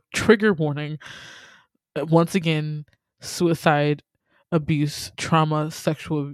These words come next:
assault, um, blood. Please watch with caution.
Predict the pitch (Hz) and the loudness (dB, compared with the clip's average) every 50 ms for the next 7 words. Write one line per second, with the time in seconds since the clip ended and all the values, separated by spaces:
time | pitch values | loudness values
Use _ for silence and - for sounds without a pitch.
0 | - _ - 175 - - 156 143 147 - - - - - - - - - - - | -14 _ -20 -12 -6 -2 0 0 0 -2 -4 -10 -18 -18 -18 -20 -20 -20 -20 -20
1 | - _ _ _ - 151 156 147 143 143 143 139 139 139 139 143 147 139 139 151 | -20 _ _ _ -8 -6 -4 -4 -4 -4 -6 -8 -10 -10 -12 -12 -10 -4 0 2
2 | 156 151 147 143 143 156 143 139 - - - _ _ _ _ _ _ _ _ _ | 2 2 2 0 -2 -4 -6 -6 -10 -20 -20 _ _ _ _ _ _ _ _ _
3 | _ _ _ _ _ _ _ _ _ _ _ _ _ _ _ _ _ - - - | _ _ _ _ _ _ _ _ _ _ _ _ _ _ _ _ _ -8 -2 0
4 | 202 185 175 165 - - 160 147 147 - - 156 - - - 151 131 143 - - | 0 0 0 -2 -4 -4 -4 -4 -4 -4 -8 -10 -8 -6 -4 -4 -4 -4 -6 -10
5 | 151 151 160 | -10 -12 -12